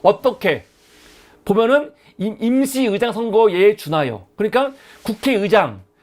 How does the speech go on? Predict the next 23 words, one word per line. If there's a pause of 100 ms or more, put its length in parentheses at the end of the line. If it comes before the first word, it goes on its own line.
국회
부의장
뽑은
방법
있죠? (600)
이걸
뽑는
거예요. (600)
여기
어디에도 (280)
국회의원
의석수에
따라
가지고
상임위를
배분하라
그런
거
없습니다. (520)
국회법은요, (300)
국회의원들이 (220)
투표해가지고 (320)
과반수